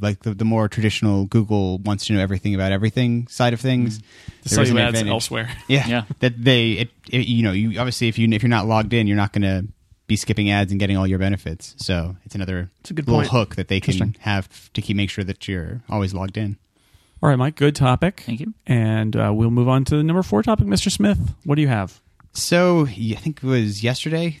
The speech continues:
Speaker 1: the I O S nine point one and watch O S two point oh point one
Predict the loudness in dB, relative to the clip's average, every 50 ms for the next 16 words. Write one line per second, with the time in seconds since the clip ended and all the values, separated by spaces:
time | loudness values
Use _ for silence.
0 | _ _ 2 2 4 4 4 2 2 0 0 0 2 2 2 0 -2 -2 -2 -2
1 | -2 -2 -2 -2 -2 -2 -4 -4 -2 -2 0 0 0 0 0 -2 -2 -2 -2 -2
2 | -2 -2 -2 -2 -2 -4 -4 -4 -4 -4 -4 -4 -6 -10 -14 -10 -6 -4 -4 -4
3 | -4 -4 -6 -6 -6 _ -8 -8 -6 -4 -4 -2 -2 0 0 0 -2 -4